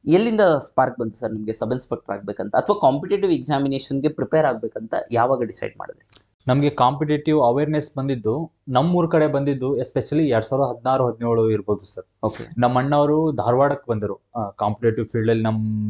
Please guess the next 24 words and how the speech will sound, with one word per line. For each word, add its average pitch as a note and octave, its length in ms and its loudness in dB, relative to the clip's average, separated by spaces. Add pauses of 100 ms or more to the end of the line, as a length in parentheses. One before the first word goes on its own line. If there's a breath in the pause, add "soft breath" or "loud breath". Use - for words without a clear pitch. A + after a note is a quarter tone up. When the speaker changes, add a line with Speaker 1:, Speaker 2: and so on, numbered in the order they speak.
(480)
Speaker 2:
ಮನೆತನದಲ್ಲೇ C3+ 920 0
ಅವ್ರು A#2+ 160 2
ಫಸ್ಟ್ - 260 -6
ಬಂದಿದ್ದು. G2 460 -8 (140)
Speaker 1:
ಓಕೆ. F#2 360 -12
Speaker 2:
ಆ, G#2 120 2
ಎರಡ್ A2+ 300 0
ಸಾವಿರದ A#2+ 220 0
ಹದಿನಾರು A#2+ 720 0
ಹದಿನೇಳರಲ್ಲಿ A#2+ 560 0
ಬಂದ್ರು G2+ 280 -4
ಅವರು. G#2 180 -2
Speaker 1:
ಹ್ಮ್. B2 220 -12 (200)
Speaker 2:
ಅವ್ರು D3+ 260 4
ಬಂದ್ಮೇಲೆ F#3+ 480 2
ನಮ್ಗೆ F#3 240 -2
ಕಾಂಪಿಟೇಟಿವ್, A#2 680 0
ಆ, G#2+ 280 2
ವರ್ಲ್ಡ್ B2 580 2
ಅದು A#2+ 160 0
ಗೊತ್ತಾಗಿತ್ತು. A2 440 0
ಅದಕ್ಕಿಂತ F#3 320 2
ಮುಂಚೆ F#3+ 500 -2
ನಮ್ದು G3+ 480 2